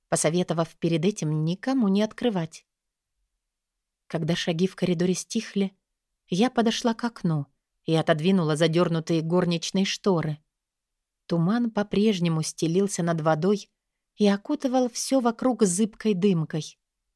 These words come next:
Лунный свет придавал ему сходство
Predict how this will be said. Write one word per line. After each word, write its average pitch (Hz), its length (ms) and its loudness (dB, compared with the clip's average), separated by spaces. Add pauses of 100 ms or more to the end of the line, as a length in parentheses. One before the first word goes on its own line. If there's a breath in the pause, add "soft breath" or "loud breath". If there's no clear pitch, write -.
(340)
Лунный 156 380 0
свет 180 400 -2
придавал 175 460 2
ему 180 220 0
сходство 202 720 -4